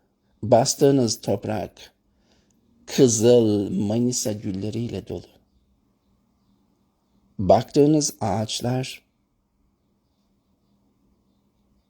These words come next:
evliyaların ruhlarıyla dolu.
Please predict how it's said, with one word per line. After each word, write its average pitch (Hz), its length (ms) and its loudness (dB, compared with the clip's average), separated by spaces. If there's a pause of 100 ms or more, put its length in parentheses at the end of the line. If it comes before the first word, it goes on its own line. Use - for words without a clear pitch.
(1000)
evliyaların 139 800 0
ruhlarıyla 117 680 -8
dolu. - 280 -18